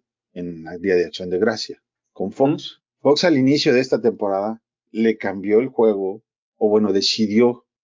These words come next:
cambiar el juego para tomar el juego de Chicago,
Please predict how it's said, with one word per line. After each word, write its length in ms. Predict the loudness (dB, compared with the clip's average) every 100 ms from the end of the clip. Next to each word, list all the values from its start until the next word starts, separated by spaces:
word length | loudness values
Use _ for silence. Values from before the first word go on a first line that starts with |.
| _
cambiar 400 | -12 -4 0 0
el 100 | -2
juego 420 | 0 0 0 -10 _ _ _ _ -14
para 220 | -12 -6
tomar 300 | -2 0 2
el 100 | 0
juego 200 | 2 2
de 80 | 0
Chicago, 400 | -4 -4 -4 -4